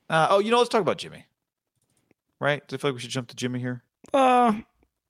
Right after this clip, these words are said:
Speaker 2: yeah, let's, let's hit what you were gonna hit.
Speaker 1: Okay.
Speaker 2: 'Cause then we got Jimmy and some other stuff.
Speaker 1: What there was tonight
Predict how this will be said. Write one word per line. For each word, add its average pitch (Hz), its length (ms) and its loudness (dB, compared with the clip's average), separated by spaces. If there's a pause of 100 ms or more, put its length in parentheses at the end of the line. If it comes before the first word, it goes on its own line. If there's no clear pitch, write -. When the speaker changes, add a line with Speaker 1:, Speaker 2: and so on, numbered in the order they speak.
(120)
Speaker 2:
yeah, 480 200 4
let's, 330 160 0 (100)
let's 254 180 2
hit 262 200 4
what 202 140 6
you 190 100 6
were 175 60 6
gonna 160 160 6
hit. 120 200 2 (1040)
Speaker 1:
Okay. - 260 -6 (160)
Speaker 2:
'Cause 151 120 -2
then 180 80 4
we 175 80 6
got 151 160 4
Jimmy 127 360 2
and 117 120 0
some 107 120 -4
other 104 160 -4
stuff. - 280 -10
Speaker 1:
What 165 180 2
there 170 140 4
was 165 400 2
tonight 110 680 -2